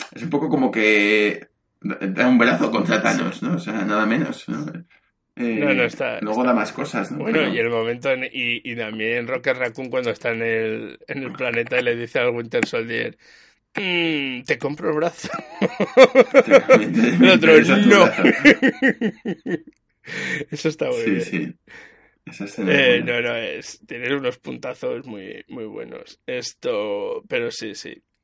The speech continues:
Speaker 2: Eh, ah.
Speaker 1: La, en, en, en mi sala de cine yo fui a ver la, a, al preestreno a, a, al Fenómeno, aquí en Barcelona,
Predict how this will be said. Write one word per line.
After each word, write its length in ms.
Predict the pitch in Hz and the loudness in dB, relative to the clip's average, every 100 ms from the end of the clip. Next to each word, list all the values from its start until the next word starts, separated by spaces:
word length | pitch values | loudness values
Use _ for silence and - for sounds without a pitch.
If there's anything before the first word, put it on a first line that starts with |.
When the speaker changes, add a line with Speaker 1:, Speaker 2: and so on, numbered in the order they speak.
| _ | _
Speaker 2:
Eh, 340 | 135 143 147 127 | 0 4 4 4
ah. 120 | 170 107 - _ _ - | 0 -2 -20 _ _ -2
Speaker 1:
La, 480 | 123 110 113 117 113 | 4 4 4 0 -2
en, 160 | 120 | 0
en, 180 | 117 120 | 2 2
en 160 | 127 120 | 4 6
mi 120 | 123 | 6
sala 240 | - 156 156 | 4 6 6
de 120 | 147 | 6
cine 220 | 156 156 | 4 6
yo 120 | 147 | 4
fui 140 | 135 147 | 4 2
a 40 | |
ver 120 | 135 | 4
la, 120 | 123 120 | 4 6
a, 1120 | 117 110 - 107 107 104 101 98 95 90 87 | 4 2 0 -4 -2 -2 -2 -2 -4 -6 -8
al 180 | - 104 | -8 -8
preestreno 500 | 101 104 - 117 107 107 | -6 -8 -4 -4 -2 0
a, 460 | 104 101 101 101 101 | 2 2 2 0 -4
a, 680 | 110 - - _ _ - - - - - | -6 -12 -16 _ _ -12 -8 -8 -10 -12
al 140 | - | -14
Fenómeno, 600 | - 139 101 101 113 - - 101 | -8 -4 -2 -2 -4 -10 -12 -12
aquí 180 | 95 | -6
en 80 | 101 | -6
Barcelona, 580 | 98 - 107 110 107 - | -6 -8 -6 -4 -6 -8